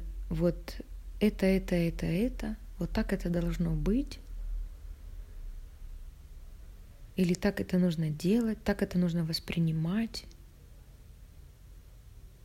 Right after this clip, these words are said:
Ам, это распространилось на, будем брать сразу глобально, на весь мир,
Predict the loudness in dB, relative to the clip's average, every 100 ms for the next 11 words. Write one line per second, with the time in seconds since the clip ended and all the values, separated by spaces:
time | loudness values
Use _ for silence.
0 | -14 -6 0 4 4 6 4 2 -2 -12
1 | -20 -20 -18 -16 -16 -18 -18 -12 4 6
2 | 8 6 4 2 4 10 10 12 10 8
3 | 4 -2 0 4 6 6 6 6 2 -2
4 | -14 -18 -18 2 6 8 10 8 6 0
5 | 6 8 8 8 8 8 8 8 6 8
6 | 6 6 8 8 8